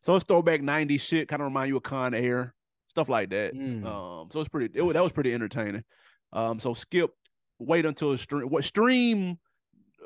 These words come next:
Speaker 1: uh, House
Speaker 2: House
Speaker 1: Party,
Speaker 2: Party.
Speaker 1: but pull up to plane.
Speaker 2: Gotcha.
Speaker 1: What you got?
Speaker 2: For me, man, it, you are to movies as I am to T V, and T V is cooking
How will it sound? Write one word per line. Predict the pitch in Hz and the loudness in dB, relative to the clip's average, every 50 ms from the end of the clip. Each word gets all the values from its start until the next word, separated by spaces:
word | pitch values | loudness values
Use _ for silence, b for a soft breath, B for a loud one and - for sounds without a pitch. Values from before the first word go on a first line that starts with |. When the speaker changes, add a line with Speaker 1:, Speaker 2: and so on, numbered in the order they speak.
| - | -8
Speaker 1:
uh, | - 143 147 139 135 131 127 117 117 120 | -4 -2 0 2 2 2 0 0 0 0
House | |
Speaker 2:
House | 135 151 156 139 | 2 2 2 2
Speaker 1:
Party, | - - 143 131 127 123 123 123 | 0 0 2 2 4 2 2 0
Speaker 2:
Party. | 90 82 90 - _ _ _ _ _ _ _ - | -2 -4 -8 -12 _ _ _ _ _ _ _ -6
Speaker 1:
but | 123 113 - | -6 -4 0
pull | - 170 139 | 2 2 4
up | 135 127 - - | 4 2 0 -2
to | - 110 | -8 -10
plane. | - 113 107 101 92 87 107 - _ _ _ _ _ _ _ _ _ _ _ _ _ _ _ _ _ _ _ _ - | -8 -8 -8 -8 -8 -10 -12 -14 _ _ _ _ _ _ _ _ _ _ _ _ _ _ _ _ _ _ _ _ -18
Speaker 2:
Gotcha. | - - - - - - 85 - b b b | -18 -18 -16 -18 -18 -20 -20 -20 b b b
Speaker 1:
What | 127 - | -6 -2
you | 139 123 | 0 2
got? | 127 120 117 110 | 2 2 2 0
Speaker 2:
For | - 113 | -2 -4
me, | 113 135 147 147 | 0 2 2 2
man, | 131 127 127 123 123 123 117 117 _ _ _ _ _ _ _ _ _ _ _ - | 2 0 -2 -4 -4 -4 -6 -8 _ _ _ _ _ _ _ _ _ _ _ -12
it, | 113 110 - _ _ | -12 -12 -12 _ _
you | - 113 139 156 165 | -4 0 2 2 4
are | 147 131 131 127 | 4 2 2 0
to | 117 - - 117 | -2 -6 -8 -8
movies | 107 120 139 143 127 120 123 117 117 113 - - - | -6 -4 -2 -2 -2 -2 -2 -4 -4 -4 -6 -6 -6
as | 123 113 - - | -6 -6 -4 -2
I | 117 123 131 135 | 0 0 2 2
am | 127 123 117 110 104 | 0 -2 -4 -6 -8
to | - | -12
T | - - - 131 135 127 | -12 -10 -6 -4 -4 -2
V, | 110 95 113 117 117 117 107 - - | -2 -2 0 0 0 -2 -2 -4 -8
and | 110 104 98 95 | -8 -10 -12 -12
T | - - 123 123 113 | -8 -6 -6 -6 -4
V | 98 113 117 110 | -4 -4 -6 -6
is | 107 - 98 98 92 - - - - _ _ - | -6 -10 -12 -16 -16 -14 -14 -14 -16 _ _ -12
cooking | - - 85 92 95 160 185 202 - - 160 139 135 127 110 107 101 92 87 | -10 -8 -6 0 4 6 6 6 6 4 -2 -2 0 -2 -4 -6 -10 -12 -14